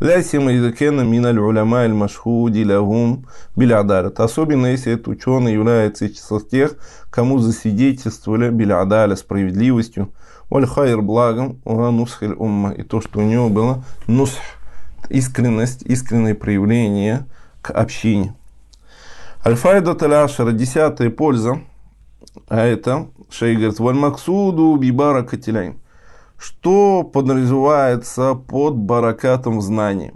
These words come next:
Что подразумевается под благодатью в знании? Хорошая фаида, шейх говорит.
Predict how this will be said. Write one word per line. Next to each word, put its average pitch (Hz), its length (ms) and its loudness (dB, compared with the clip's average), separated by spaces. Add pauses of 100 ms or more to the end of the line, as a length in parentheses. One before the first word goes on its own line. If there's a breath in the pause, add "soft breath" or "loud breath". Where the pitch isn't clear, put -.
(120)
Что - 240 -8
подразумевается 107 800 0
под 123 260 0
благодатью 104 680 0
в 95 60 -4
знании? 87 420 -6
Хорошая 127 640 -4 (340)
фаида, 139 460 0
шейх 107 260 -2
говорит. 95 220 -2